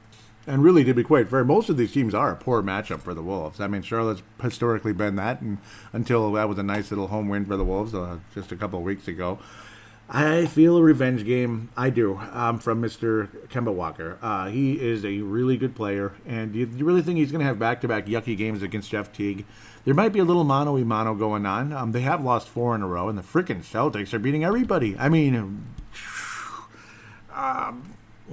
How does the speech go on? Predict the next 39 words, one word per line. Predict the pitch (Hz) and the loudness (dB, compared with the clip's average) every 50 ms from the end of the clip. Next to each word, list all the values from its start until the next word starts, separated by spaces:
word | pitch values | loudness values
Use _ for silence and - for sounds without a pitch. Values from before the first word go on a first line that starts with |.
| 135 | -2
Gordon | 139 143 151 175 175 156 | 2 4 4 6 4 4
Hayward, | 139 147 160 165 160 151 120 | 4 4 4 6 4 4 4
who? | 113 127 170 185 139 - - | 4 6 6 6 6 4 0
And | 123 135 135 | -2 0 0
again, | 131 120 139 127 110 101 98 92 - - - | 2 2 2 2 2 0 -6 -12 -14 -2 6
too | - 143 139 | 8 8 8
soon, | 143 - 123 113 101 92 | 8 2 0 0 0 0
yes, | 92 107 98 85 - - - - | 0 0 0 0 -2 -8 -12 0
too | - 151 151 | 2 2 2
soon, | 147 - 131 123 123 120 117 110 107 | 4 2 2 4 4 4 2 0 -2
and | 107 107 110 113 | -4 -4 -2 2
no | 117 120 123 | 4 4 4
disrespect | 117 113 - - 117 104 - - 107 98 92 - | 4 2 0 -2 -4 -6 -2 -2 -2 -2 -2 -4
meant. | 95 90 85 82 - | -6 -6 -6 -8 -10
It's | - - 120 - | -12 -12 -10 -8
just | - 127 113 - - | -6 -6 -6 -4 -6
still, | - - 151 135 110 85 80 - - - - - - - - - - - - - - - | -2 2 4 4 4 2 -2 -8 -14 -20 -20 -20 -20 -20 -20 -20 -20 -20 -20 -20 -12 -8
I, | - - - - | -2 -2 -2 -2
they, | 226 196 160 151 147 | 0 2 6 6 8
they | 135 139 | 8 8
won | 139 139 139 131 | 8 6 4 2
twelve | - 135 139 135 143 143 131 | 2 4 6 6 6 6 4
games | 135 - 143 143 131 - | 4 4 4 6 6 6
in | 143 139 | 6 6
a | 123 | 6
row. | 127 135 135 151 165 170 - 110 - - | 6 8 10 10 10 10 10 8 4 2
I | 104 139 | 4 6
mean, | 147 135 123 110 95 | 6 8 6 6 4
jeez, | 90 98 123 143 151 156 151 139 131 117 104 - - - - - - - - - - - | 2 4 8 8 10 10 10 10 8 6 4 -4 -10 -14 -16 -16 -18 -18 -20 -20 -20 -18
sheesh. | - - 151 175 180 180 - - - - - - - - - - - - - - - | -4 2 6 8 12 12 12 10 10 4 -4 -8 -8 -12 -16 -20 -20 -20 -16 -2 4
I | 123 135 | 6 8
mean, | 135 127 120 113 110 95 - - | 8 8 8 6 4 2 0 2
Larry | 120 139 165 160 | 6 8 8 8
Bird's | 120 113 151 170 170 143 | 10 8 8 8 8 6
not | 143 151 135 123 | 4 2 2 4
walking | 127 147 143 131 131 120 | 4 2 2 2 -2 0
through | 123 135 131 | 0 2 4
that | 117 113 110 92 92 | 4 4 2 4 2
door. | 147 170 156 123 110 104 104 | 4 4 6 6 4 2 0